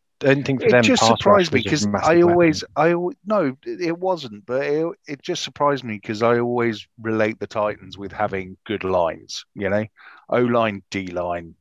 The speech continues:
Speaker 2: You, you can pretty much guarantee that's where the Titans' strengths are. So I was, I was just surprised that, that they were as bad as they were, um,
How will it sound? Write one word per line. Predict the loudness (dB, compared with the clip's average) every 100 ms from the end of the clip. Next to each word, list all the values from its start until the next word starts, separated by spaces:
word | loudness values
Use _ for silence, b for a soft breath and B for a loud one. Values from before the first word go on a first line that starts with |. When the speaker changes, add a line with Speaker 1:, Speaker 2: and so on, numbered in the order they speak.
| _ _ _ _
Speaker 2:
You, | -10 -6 -6 -8
you | -10
can | -6 -2
pretty | 0
much | 2 0
guarantee | 0 -2 -2 -4
that's | -2 -4 -2
where | -6
the | -6
Titans' | -6 -10 -8
strengths | -6 -6 -6 -8
are. | -10 -12 B B B
So | 0
I | 2
was, | 2 2
I | 2 2
was | 0
just | -2 -4
surprised | -6 -6 -2 -2 -2 -4
that, | -4 -4 -6
that | -4 -4 -4
they | -4
were | -4 -6
as | -8
bad | -2 -2 0 -4
as | -8
they | -10
were, | -10 -8 -6 -6 -10 _ _ _ _ _ -8
um, | -4 -2 -4 -8 -16